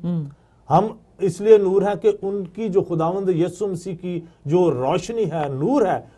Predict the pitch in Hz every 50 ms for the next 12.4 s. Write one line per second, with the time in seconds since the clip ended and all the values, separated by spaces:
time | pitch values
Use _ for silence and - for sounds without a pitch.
0 | _ - 170 214 233 240 220 196 160 160 156 - 160 190 240 240 240 - - -
1 | 196 170 160 165 190 190 180 180 - - _ - 175 196 185 151 143 160 160 165
2 | 175 175 170 170 160 147 156 147 143 - 175 165 170 175 175 - - _ - 208
3 | 220 - 214 226 233 226 208 190 156 156 156 180 208 240 247 226 214 180 180 170
4 | 147 147 156 165 160 - - _ _ - 151 147 170 190 196 185 180 170 - -
5 | - - - - - - 220 277 285 269 214 240 220 - - 185 175 196 180 180
6 | 214 214 208 185 220 190 165 156 147 175 185 180 196 180 170 170 202 190 196 208
7 | - _ _ _ - 214 220 214 185 185 214 233 233 - 277 262 247 196 160 -
8 | 220 214 190 - 190 180 202 214 190 190 190 170 165 156 160 170 160 165 170 170
9 | 208 220 220 - 220 202 180 170 165 156 147 143 131 - 165 160 165 165 175 175
10 | - 175 165 147 151 151 160 156 156 160 151 160 175 185 185 185 196 180 170 160
11 | - - - _ 143 165 180 175 196 190 170 165 - 180 170 165 185 202 185 -
12 | 185 175 160 - 190 180 175 160